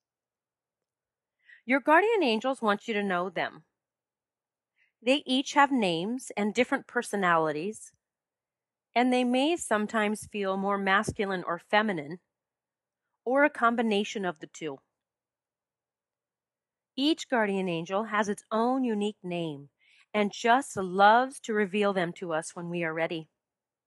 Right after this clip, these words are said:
I learned the name of one of my guardian angels several years ago when the teacher guided us into a meditation where we would be connecting with our guardian angels.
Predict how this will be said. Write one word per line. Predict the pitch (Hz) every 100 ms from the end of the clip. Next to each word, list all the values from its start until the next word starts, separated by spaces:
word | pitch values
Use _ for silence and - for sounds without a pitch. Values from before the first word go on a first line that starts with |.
| _ _ _ _ _ _ _ _ _ _ _
I | 208 247
learned | 254 285 359 392
the |
name | 320 202 214
of | 226 220
one | 214
of | 208
my | 202 208
guardian | 226 214 190 180
angels | 170 165 175 -
several | 202 196 214
years | 190 180 170 185
ago | 170 156 160 196 _ _ _ _ _ _
when | 214 220
the | 214
teacher | - 254 262 269
guided | 202 202 202 202
us | 190 -
into | 190 196 196
a | 175
meditation | 180 175 170 - 254 247 - 143 139 - _ _ _ _
where | 214 233
we | 254
would | 330
be | 262 277
connecting | 302 214 180 - 208
with | 190
our | 208
guardian | 190 180 170 175
angels. | 175 202 180 143 147